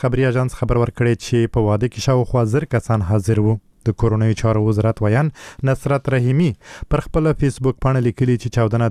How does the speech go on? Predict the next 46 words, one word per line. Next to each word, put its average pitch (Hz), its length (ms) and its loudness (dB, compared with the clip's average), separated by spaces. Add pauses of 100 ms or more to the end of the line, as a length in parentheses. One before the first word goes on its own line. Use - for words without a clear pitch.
د 107 140 0
زوم 120 240 0
سټیج 127 500 -2
ته 117 200 0
نږدې 107 340 2
سوې 151 260 0
ده 143 60 2 (380)
او 143 80 2
په 147 180 0
لسګونو 156 400 0
کسانو 117 300 0
ته - 120 -2
یې 107 160 0
مرګ 92 140 -2 (100)
ژوبله 110 240 0 (140)
اړولې 104 420 0
ده. 117 80 2 (340)
د 110 80 0
جمهوري 110 380 2
ریاست 113 400 -2
ویان 120 240 0 (320)
صدیق 139 260 0
صدیقي 135 460 0
په 127 160 0
ټویټر 131 340 0
کې 117 160 0
دغه 113 220 0
چاودنه 110 340 2 (380)
د 131 100 -2
افغانانو 131 460 0
پر 113 180 2
ضد 156 180 -2 (220)
یو 139 80 2 (140)
ناوړه 107 340 2 (160)
جنایت 110 500 0
بللی 107 380 2
دی. 127 80 2 (680)
د 165 120 2
وژل 151 320 0
سوو 160 300 2
او 147 200 2
ټپیانو 131 440 0
دقیق 123 360 -4
شمیر 123 240 2 (120)
لا 110 100 4
څرګند 110 480 0